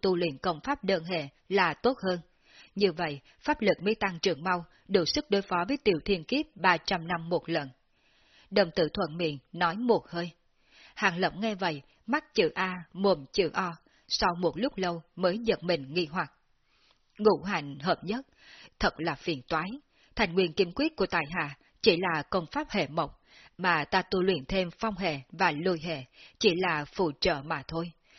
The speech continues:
Dù sao dung hợp nhiều thuộc tính, nguyên cũng chỉ là thuộc tính biến dị. Nhưng việc tu luyện thuộc tính nào không phải là do linh căn của bản thân đã định trước hay sao? Chẳng lẽ linh căn của tu sĩ ở linh giới các ngươi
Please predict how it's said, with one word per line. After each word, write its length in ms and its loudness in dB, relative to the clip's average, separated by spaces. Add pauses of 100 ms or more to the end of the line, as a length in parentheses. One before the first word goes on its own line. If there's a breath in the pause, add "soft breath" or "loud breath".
(200 loud breath)
Dù 240 4
sao 240 -2
dung 200 2
hợp 200 -2
nhiều 220 2
thuộc 260 -4
tính, 240 -2 (240)
nguyên 400 2
cũng 200 2
chỉ 120 2
là 100 0 (120)
thuộc 220 -2
tính 180 -2
biến 260 0
dị. 260 -2 (440 soft breath)
Nhưng 280 2
việc 200 2
tu 120 4
luyện 220 2
thuộc 260 -2
tính 180 -4
nào 240 -2 (260 soft breath)
không 260 0
phải 260 -2
là 140 0
do 280 -2
linh 240 0
căn 260 -2
của 100 2
bản 240 0
thân 220 -4 (100)
đã 180 4
định 300 0
trước 200 0
hay 160 -2
sao? 320 -6 (520 loud breath)
Chẳng 200 2
lẽ 160 2
linh 240 0
căn 320 -4
của 120 2
tu 180 2
sĩ 280 -2
ở 120 2
linh 260 -2
giới 180 0
các 260 -6
ngươi 220 0